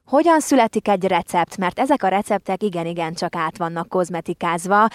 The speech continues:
Az eredeti jó cukros, fehér lisztes le-, receptekről átváltani egy egészséges receptre szerintem azért annyira nem egyszerű dolog.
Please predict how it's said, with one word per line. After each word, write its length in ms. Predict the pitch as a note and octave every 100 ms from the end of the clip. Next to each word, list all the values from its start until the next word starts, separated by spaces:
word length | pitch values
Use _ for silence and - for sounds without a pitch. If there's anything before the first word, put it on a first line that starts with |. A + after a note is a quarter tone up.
| -
Az 180 | F#3 G3
eredeti 480 | G3+ F#3+ F#3 - G3
jó 200 | G3+ F#3+
cukros, 560 | - G#3+ G3 F#3 -
fehér 380 | G#3 G3 F#3+ F3+
lisztes 480 | F#3 F#3+ - F#3+ -
le-, 160 | F#3+ -
receptekről 1080 | G3+ G3+ - F#3 - F#3 - G3 G#3 G#3+ A3+ - -
átváltani 760 | G#3 G3+ - F#3+ F#3 F#3 F#3 F#3+
egy 260 | F#3 F3 -
egészséges 800 | A3+ G3+ G3+ - G3 F#3 F3+ -
receptre 500 | A3 A3+ G3 G3 F#3
szerintem 480 | C#4+ A3+ F3 F3
azért 280 | F3 F3 E3+
annyira 280 | G#3 G3+ E3
nem 200 | F3+ F#3
egyszerű 400 | D3 - E3 D#3
dolog. 420 | E3 E3 D#3+ E3